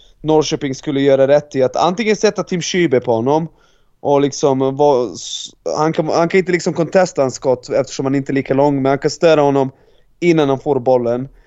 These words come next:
Eller någon l-, eller längre lirare. För att ge, har du en snubbe på typ en och nittiofem på honom som inte är en riktigt bra försvarare, alltså han, han kan sätta fyra fem treor i en match liksom och vinna matchen åt laget. Så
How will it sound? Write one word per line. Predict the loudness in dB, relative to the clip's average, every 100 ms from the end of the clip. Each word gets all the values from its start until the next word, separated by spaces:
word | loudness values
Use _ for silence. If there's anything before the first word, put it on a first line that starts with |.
| _ _
Eller | 2 4 4
någon | 2 0 -2 -4 -8 -6
l-, | -6 -2
eller | -2 2
längre | 0 0 -2
lirare. | -2 -4 -4 -6 -6 _ _ _
För | 0
att | 0 0 -10 -12 -12
ge, | -4 0 2 0 -10 -14 -16 -14 -6
har | 0 2
du | 4 2 2 -4
en | -4 -4 -4
snubbe | -6 0 2 2
på | 0 -2
typ | -2 0
en | 2
och | 2
nittiofem | -2 -8 -2 -2 -2
på | -4 -2
honom | -2 -4 -4 -8 -16 -20 -20 -20
som | -6 0 2
inte | 2 2
är | 2
en | 2 0
riktigt | 0 -2 -6 -2
bra | 0 0
försvarare, | -2 2 4 4
alltså | 2 2
han, | 2
han | 2 -2
kan | -4
sätta | -6 -6 -8
fyra | -4 -4 -2
fem | -6
treor | -6 -2 0 0
i | -2
en | -2
match | -2 -4 -8
liksom | -10 -6 -2
och | 0
vinna | 2 2 2
matchen | 0 -2 -4
åt | 2
laget. | 2 4 0 2
Så | 2 2